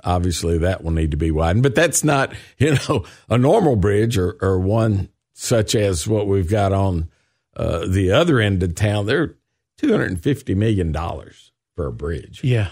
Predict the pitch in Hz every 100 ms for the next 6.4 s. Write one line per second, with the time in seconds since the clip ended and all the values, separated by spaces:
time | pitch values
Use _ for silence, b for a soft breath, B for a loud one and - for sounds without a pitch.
0 | - 90 131 127 - 131 - 120 113 95
1 | 107 113 113 107 101 - - - 90 76
2 | - 92 80 - - 92 98 95 - B
3 | B 123 160 233 143 117 - 143 127 107
4 | - 107 92 92 143 - 139 117 110 120
5 | 101 98 104 110 98 87 98 104 92 78
6 | 95 101 82 92